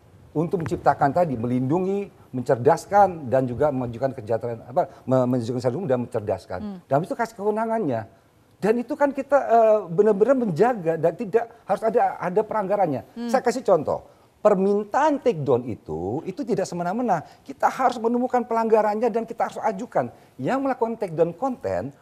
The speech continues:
Speaker 1: bukan pemerintah,
Speaker 2: Tapi?
Speaker 1: platform. Nggak bisa pemerintah me-, melakukan take down. Ini ada konten melanggar, ini loh
Speaker 2: Oke.
Speaker 1: pelanggarannya.
Speaker 2: Kemudian
Speaker 1: Kita
Speaker 2: pemerintah?
Speaker 1: kirim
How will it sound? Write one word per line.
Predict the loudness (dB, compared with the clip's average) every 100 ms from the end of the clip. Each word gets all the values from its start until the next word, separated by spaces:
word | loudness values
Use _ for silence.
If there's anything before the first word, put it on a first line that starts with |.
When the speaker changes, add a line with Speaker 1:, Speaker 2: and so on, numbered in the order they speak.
| _
Speaker 1:
bukan | -8 -8 -6 -6
pemerintah, | -4 -4 -4 -6 -8 -8 -8
Speaker 2:
Tapi? | -4 -4 0
Speaker 1:
platform. | 2 2 0 2 6 6 4 -6 _ _ _ _ _ _ 4
Nggak | 6 6
bisa | 4 2 2
pemerintah | 4 2 2 2
me-, | 2 2
melakukan | 2 2 0 -2
take | -2 0
down. | 0 0 -20 _ 0
Ini | 4 6 6 8
ada | 8 10 8
konten | 8 4 4 6 6 6 0 -6
melanggar, | 2 4 6 6 6 4 0
ini | 0 4
loh | 4
Speaker 2:
Oke. | 4
Speaker 1:
pelanggarannya. | 2 4 4 4 2
Speaker 2:
Kemudian | 0
Speaker 1:
Kita | 0
Speaker 2:
pemerintah? | 0 4 6
Speaker 1:
kirim | 6 2 2 2